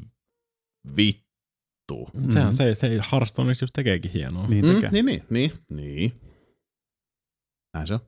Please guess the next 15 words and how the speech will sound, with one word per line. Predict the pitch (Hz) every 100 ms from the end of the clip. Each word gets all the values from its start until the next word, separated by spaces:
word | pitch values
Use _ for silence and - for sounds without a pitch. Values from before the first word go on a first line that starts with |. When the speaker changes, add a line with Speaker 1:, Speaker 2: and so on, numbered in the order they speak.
| _
Speaker 3:
Mitä | 135 156
jos | 110
tulisi | - 104
jotain | 98 113 107
kuudenkymmenen, | 127 95 98 104 104 98 _ _ _ _ _ _
tai | 120 - - - -
sanotaan, | 139 127
että | 120
tulee | 131 131
joku | 131 135 - _ _ _ _ _ _ _ -
tulevaisuudessa | 135 113 101 101 110 -
neljänkymmenen, | 135 123 107 98 90 98 107 110 -
tota, | - 113 104
kortin | 104 95 92 95
dekit? | - - -